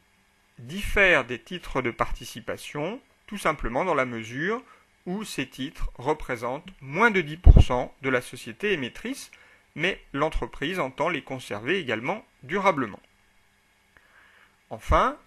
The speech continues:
les valeurs mobilières de placement sont des titres achetés dans un but spéculatif, c'est-à-dire dans l'espoir d'en tirer une plus-value rapide. Ici, nous avons les sociétés X et Z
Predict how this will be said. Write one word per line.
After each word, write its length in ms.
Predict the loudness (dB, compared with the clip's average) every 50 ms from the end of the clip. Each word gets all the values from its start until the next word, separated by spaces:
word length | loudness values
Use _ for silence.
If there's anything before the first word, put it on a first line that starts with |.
| _ _ -10
les 140 | -8 0
valeurs 240 | 2 4 6 6 6
mobilières 440 | 4 2 -4 -4 -4 0 2 2 2
de 80 | 0 -4
placement 680 | -2 -4 -4 -4 -4 -10 -4 -2 -2 -2 -2 -4 -10 _ _
sont 240 | -18 -16 -14 -14 -12
des 120 | -12 -14
titres 540 | -16 _ -10 -10 -10 -10 -14 -20 -20 -20 -20 _ _ _ _ _
achetés 360 | 0 0 0 -4 -6 -6 -6
dans 200 | -4 -4 -6 -6
un 80 | -8 -8
but 140 | -8 -10 -12
spéculatif, 880 | -12 -12 -10 -12 -12 -8 -6 0 2 2 2 0 -6 -14 -16 2 4 6 6 6 4 0 -4
c'est-à-dire 560 | -16 -8 -8 -8 -4 -4 -6 -4 -4 -4 -4
dans 80 | -2 -4
l'espoir 440 | -4 -6 -8 -10 -12 -4 -2 -2 -2
d'en 140 | -2 -8 -14
tirer 380 | -14 -16 -16 -10 -8 -8 -8
une 160 | -8 -8 -10
plus-value 540 | -2 -2 -2 -2 0 -4 -4 -2 -4 -8 -10 -14 _ -20
rapide. 560 | -12 -6 -6 -6 -6 -8 -20 -20 -20 -20 -20 -20 _ _ _ _ _ _ _ _ _ _ _ -20 -20 -20 -20 -20 _ _ _ _ _ _ _ -20
Ici, 500 | -20 -18 -16 -12 -8 -6 -6 -6 -6 -8 -12 _ _ _ _ _ _ _ _ _
nous 260 | -10 -8 -6 0 2
avons 440 | 2 2 2 -2 -4 -4 -6 -8 -12 -18 _ _ _ _ _ _ _ _ _ _
les 120 | -14 -14 -12
sociétés 760 | -10 -12 -10 -8 -6 -8 -8 -8 -6 -6 -6 -4 -6 -6 -12 _ _
X 440 | -10 -10 -10 -10 -16 -16 -18 -18 -20 _ _
et 100 | -4 -4
Z 440 | 0 0 0 0 0 -4 -8 -12